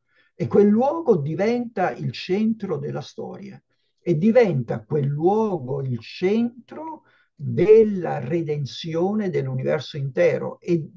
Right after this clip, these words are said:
e non molto distante vi sa-, vi è il Golgota, Golgota, il Calvario, dove di fatto si realizzerà poi completamente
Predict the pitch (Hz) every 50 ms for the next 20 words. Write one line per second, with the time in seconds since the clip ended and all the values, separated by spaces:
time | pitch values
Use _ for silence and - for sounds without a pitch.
0 | 175 165 160 160 139 - _ _ _ _ _ _ _ - 180 202 226 214 180 -
1 | - _ 170 175 170 175 196 240 262 247 226 226 240 247 233 226 226 - 214 196
2 | 202 180 - - - 226 226 247 254 247 233 220 185 175 175 175 165 - - -
3 | - - 180 170 175 180 190 180 175 156 156 214 226 220 165 143 131 123 - 139
4 | - - - 123 - _ - 160 165 190 202 190 160 123 - 131 120 - 135 139
5 | 143 147 - - 147 151 151 147 147 180 208 214 180 151 135 139 135 135 131 123
6 | - - _ _ _ _ _ _ _ _ _ _ _ _ _ _ _ _ - -
7 | 135 147 190 190 175 165 160 - _ _ _ _ _ _ - - 151 143 - 202
8 | 214 220 - - _ _ - 180 143 143 156 - - - - - 185 170 165 165
9 | 156 160 151 139 175 175 180 202 196 - - 165 156 - - 170 160 139 127 156
10 | 147 127 - 147 151 208 240 226 170 135 127 113 - 143 127 117 110 -